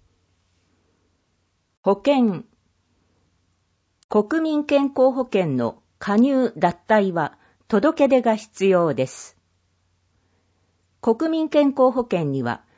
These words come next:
職場の健康保険、または後期高齢者医療保険に加入している方や、生活保護を受けている方を除く、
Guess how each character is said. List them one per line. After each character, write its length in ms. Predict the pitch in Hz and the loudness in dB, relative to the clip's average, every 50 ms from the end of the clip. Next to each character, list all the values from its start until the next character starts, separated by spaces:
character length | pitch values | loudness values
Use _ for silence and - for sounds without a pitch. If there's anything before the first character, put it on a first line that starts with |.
| _ _ _ | _ _ _
職 360 | - - 220 208 208 320 285 | -4 -2 -2 -2 0 0 2
場 100 | 294 285 | 4 4
の 160 | 262 269 254 | 4 2 2
健 200 | - 247 233 262 | 2 2 2 2
康 240 | 240 - 240 226 226 | 2 2 0 0 0
保 120 | 208 214 | 0 -4
険、 320 | 202 - - 139 120 104 - - _ _ _ | -6 -4 -4 -4 -4 -4 -6 -12 _ _ _
ま 140 | 170 180 185 | -8 -8 -4
た 160 | - 226 214 | -2 0 0
は 200 | 175 139 - - - _ _ _ _ | 2 0 0 -4 -8 _ _ _ _
後 220 | - 339 339 330 | 0 0 0 0
期 140 | 339 - - | -2 -6 -6
高 220 | - 233 247 285 285 | -2 0 2 4 4
齢 200 | 277 277 277 240 | 4 2 2 0
者 160 | - 254 240 | 0 0 0
医 100 | 240 240 | 0 2
療 220 | 226 240 233 240 | 2 2 2 2
保 100 | 233 254 | 2 -2
険 220 | 226 - 202 180 156 | -4 -4 -4 -4 -2
に 160 | 135 135 131 | -4 -6 -6
加 160 | - 160 151 | -6 -4 -2
入 200 | 165 196 196 196 | 0 0 0 0
し 120 | 196 - | -2 -4
て 160 | - - 185 175 | -4 -4 -4 -2
い 80 | 170 | -4
る 100 | 165 160 | -4 -6
方 280 | - 156 147 - 139 135 | -8 -8 -8 -6 -6 -6
や、 200 | 113 110 - - _ _ _ _ _ _ _ _ | -6 -6 -8 -12 _ _ _ _ _ _ _ _
生 260 | - - 269 311 311 | 0 2 2 2 4
活 300 | 311 302 294 302 302 285 | 2 -2 -2 -2 -4 -4
保 120 | 262 277 | -4 -2
護 120 | 233 208 185 | 0 0 2
を 80 | 165 | 0
受 220 | 170 190 - 190 175 | 0 -2 -4 -6 -4
け 40 | - | -4
て 100 | 165 147 | -4 -4
い 80 | 135 | -4
る 100 | 135 131 | -4 -6
方 320 | - 131 131 - 147 147 123 | -8 -10 -8 -6 -4 -4 -2
を 80 | 117 | -2
除 340 | 120 127 131 - 170 170 170 | -2 -2 -2 -4 -4 -6 -6
く、 240 | - 156 - - | -6 -8 -8 -8